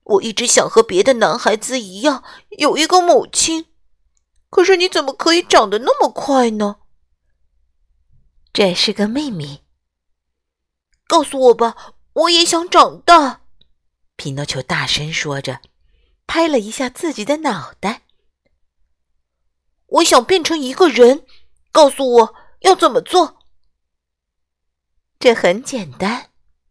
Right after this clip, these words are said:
学着做一个好孩子。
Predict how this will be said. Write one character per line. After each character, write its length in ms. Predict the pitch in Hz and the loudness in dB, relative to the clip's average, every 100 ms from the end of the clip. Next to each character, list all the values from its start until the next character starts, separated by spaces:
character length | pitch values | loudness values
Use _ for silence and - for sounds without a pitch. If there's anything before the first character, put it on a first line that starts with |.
| _ _ _ _ _ _ | _ _ _ _ _ _
学 340 | - - 165 160 | -14 -2 2 2
着 340 | 208 185 160 - | 0 -6 -10 -6
做 200 | 254 214 | -2 -2
一 160 | 160 | -2
个 140 | 190 262 | -4 -4
好 320 | - - 147 | -4 0 0
孩 400 | - - 131 123 | 0 -4 -4 -4
子。 360 | - - 247 | -8 -4 -4